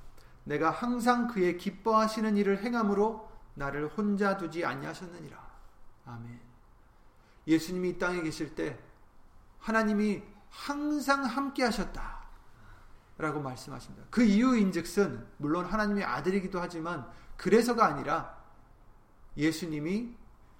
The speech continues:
항상 하나님의 기뻐하시는 일을 행했기 때문이다라고 하십니다. 하나님과 함께하는 것,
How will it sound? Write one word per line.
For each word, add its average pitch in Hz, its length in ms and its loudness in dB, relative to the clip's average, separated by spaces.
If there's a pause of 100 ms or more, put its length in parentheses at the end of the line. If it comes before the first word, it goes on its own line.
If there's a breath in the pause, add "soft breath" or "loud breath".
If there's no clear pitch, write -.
(340 soft breath)
항상 226 840 -2 (140)
하나님의 170 600 -4
기뻐하시는 214 760 -2
일을 202 180 0
행했기 277 460 0
때문이다라고 135 680 -2
하십니다. - 400 -14 (3750 loud breath)
하나님과 247 500 4
함께하는 247 640 4
것, 131 160 -2